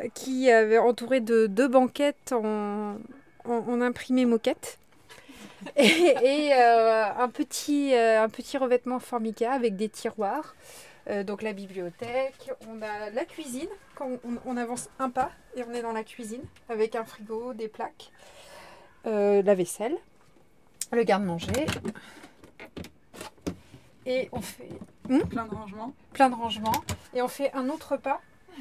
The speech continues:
Speaker 1: mais à droite. Et on est dans la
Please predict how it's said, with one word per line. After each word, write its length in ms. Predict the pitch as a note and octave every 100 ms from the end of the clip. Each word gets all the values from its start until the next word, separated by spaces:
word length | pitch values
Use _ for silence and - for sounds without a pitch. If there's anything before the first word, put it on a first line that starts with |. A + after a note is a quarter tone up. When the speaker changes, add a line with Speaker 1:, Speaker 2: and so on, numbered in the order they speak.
| G#3+ - B3
Speaker 1:
mais 120 | A3+
à 60 |
droite. 240 | A3+ A#3+ D4+ - - - _ - -
Et 180 | C4 C#4 - - - _ -
on 140 | B3+ B3
est 140 | C4
dans 160 | B3+ A#3+
la 360 | G#3+ F#3+ F#3